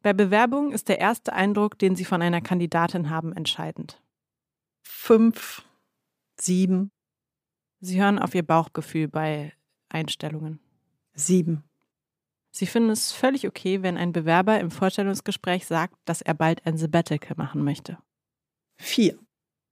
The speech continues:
Speaker 1: Also Sabbatical kommen nicht so gut an, wenn man sich im Athlon bewerben möchte. Teilzeit ist grundsätzlich ein gutes Modell.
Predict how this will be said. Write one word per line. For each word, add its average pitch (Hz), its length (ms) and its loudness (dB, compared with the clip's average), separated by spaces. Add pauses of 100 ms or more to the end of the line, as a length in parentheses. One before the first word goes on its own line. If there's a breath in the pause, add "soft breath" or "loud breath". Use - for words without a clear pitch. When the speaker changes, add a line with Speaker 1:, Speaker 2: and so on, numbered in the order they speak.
(400)
Speaker 1:
Also 185 200 -2
Sabbatical 185 500 -2
kommen 196 160 0
nicht 185 160 2
so 165 120 0
gut 151 160 -8
an, 147 140 -4
wenn 151 120 0
man 151 120 2
sich 151 160 -6
im 139 140 -2
Athlon 151 300 -4
bewerben 151 340 -4
möchte. 160 300 -8 (560 soft breath)
Teilzeit 233 680 0
ist - 300 -6
grundsätzlich 208 640 4
ein 175 140 0
gutes 165 340 -6
Modell. 170 400 -6